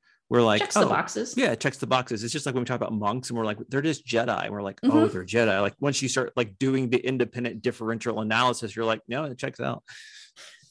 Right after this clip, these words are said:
Speaker 2: Right. So let's, let's break down the, um, Rangers'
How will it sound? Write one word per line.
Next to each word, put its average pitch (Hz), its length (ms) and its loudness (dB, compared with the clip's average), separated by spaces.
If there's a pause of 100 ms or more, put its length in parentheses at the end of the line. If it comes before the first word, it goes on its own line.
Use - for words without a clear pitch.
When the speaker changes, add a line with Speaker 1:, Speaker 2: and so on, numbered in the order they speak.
(240)
Speaker 2:
Right. - 360 -2 (240)
So 277 640 4 (120)
let's, 269 760 2 (160)
let's 269 240 0
break 294 240 0
down 254 480 0
the, 226 500 -2 (220)
um, 196 560 0 (580)
Rangers' 190 1120 0